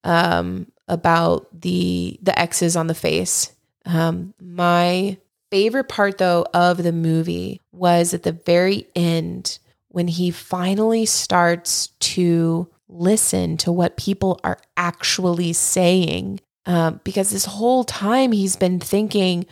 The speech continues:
"They hate me. I'm terrible. I'm awful." And he projects his own negative self-talk onto other people. Like, they're doing the self-talk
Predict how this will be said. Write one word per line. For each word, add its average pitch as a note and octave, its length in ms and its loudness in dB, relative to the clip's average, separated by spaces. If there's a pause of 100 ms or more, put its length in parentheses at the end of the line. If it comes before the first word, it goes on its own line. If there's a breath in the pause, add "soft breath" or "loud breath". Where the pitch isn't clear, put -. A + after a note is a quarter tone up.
(320 soft breath)
"They F#3+ 120 4
hate A3 320 2
me. F#3 240 -2 (300)
I'm F#3+ 160 0
terrible. F#3+ 580 2
I'm F3+ 180 -2
awful." A3 460 2
And F3+ 160 -2
he F3+ 140 -4
projects G#3 840 -2
his G#3+ 420 0 (120)
own F#3+ 420 2
negative F#3 400 0
self-talk - 1000 -2 (200 soft breath)
onto G#3+ 360 0
other F#3 240 2
people. F3 460 -2
Like, E3+ 240 -2
they're F#3 400 2
doing F3 340 0
the E3+ 100 -2
self-talk - 680 -2